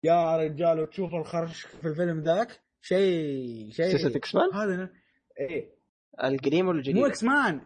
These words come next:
Speaker 1: Expandables،
Speaker 2: آه.
Speaker 1: Expandables.
Speaker 2: إك-، آه، أنت قاعد تقول X-Man، استغربت.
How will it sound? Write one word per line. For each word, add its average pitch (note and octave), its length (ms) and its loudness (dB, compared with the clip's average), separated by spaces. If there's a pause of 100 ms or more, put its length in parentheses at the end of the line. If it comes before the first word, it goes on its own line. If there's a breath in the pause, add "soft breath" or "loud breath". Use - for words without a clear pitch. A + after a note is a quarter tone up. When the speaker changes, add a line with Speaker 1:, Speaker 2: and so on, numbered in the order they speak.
(160)
Speaker 1:
Expandables، F3 1000 2
Speaker 2:
آه. C#3+ 40 -8
Speaker 1:
Expandables. F#3 500 0
Speaker 2:
إك-، D3 100 2
آه، E3 120 6
أنت E3 140 0
قاعد F#3 120 2
تقول F3+ 320 -4
X-Man، F#3+ 380 -2
استغربت. D#3 840 -2